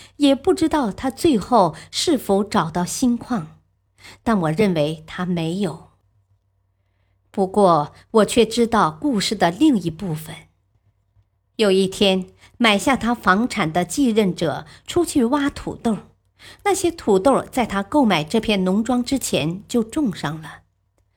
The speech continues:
当这名继任者提着土豆返回时，装着土豆的篮子被紧紧地卡在围墙的门缝里。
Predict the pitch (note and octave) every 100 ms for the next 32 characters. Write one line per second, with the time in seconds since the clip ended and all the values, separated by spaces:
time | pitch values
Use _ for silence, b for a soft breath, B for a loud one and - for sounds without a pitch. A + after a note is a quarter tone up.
0 | B B B A3+ G#3 A#3 F3+ F3+ F#3 A#3+
1 | A3+ G3+ F3+ E3 D#3 A#2 - - B3 C#4+
2 | F#4+ - G3+ G#3 C4 - D3+ D3+ G3 A#3
3 | - F3+ F3 F#3+ _ B B B - F#4
4 | F#4 D#4+ - B3+ B3 G4 E4+ G3+ F3 D3
5 | G3 A#3 G3 D#3+ B B D#4 A#3 - B3+
6 | F4 F#4 F3 F#3 F#3 - E3 F3+ G3 G3
7 | A#3 A3+ F#3 F3 G3+ F3 F3+ - D#4 B3+
8 | F3 D#3